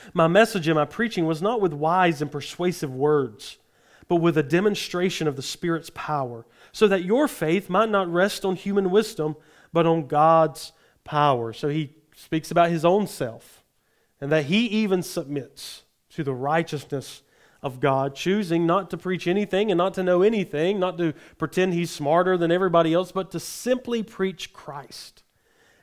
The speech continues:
and him crucified, with his message being confirmed by the works of the Holy Spirit. And then the Spirit reveals the wisdom of God through the cross. In verse number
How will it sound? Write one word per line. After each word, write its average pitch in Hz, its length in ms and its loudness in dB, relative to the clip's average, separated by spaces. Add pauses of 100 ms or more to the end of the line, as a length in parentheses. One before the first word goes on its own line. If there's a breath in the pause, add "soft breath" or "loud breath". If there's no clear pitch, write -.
and 139 160 -4
him 147 240 -2
crucified, 131 760 -10 (540)
with 131 140 -6
his 123 200 -6
message 160 840 -2
being 139 200 -4
confirmed 165 580 -4
by 143 100 4
the 131 120 0
works 135 540 -6 (320 soft breath)
of 127 140 -8
the 123 80 -8
Holy 123 220 -8
Spirit. - 480 -14 (600 soft breath)
And 208 160 2
then 285 140 2
the 247 80 2
Spirit 247 520 0
reveals 208 680 4
the 175 100 0
wisdom 156 580 -2 (600)
of 135 240 -2
God 131 420 2 (380 soft breath)
through 143 140 -6
the 127 80 -4
cross. - 500 -8 (600)
In 165 140 -2
verse 170 260 0
number 151 420 2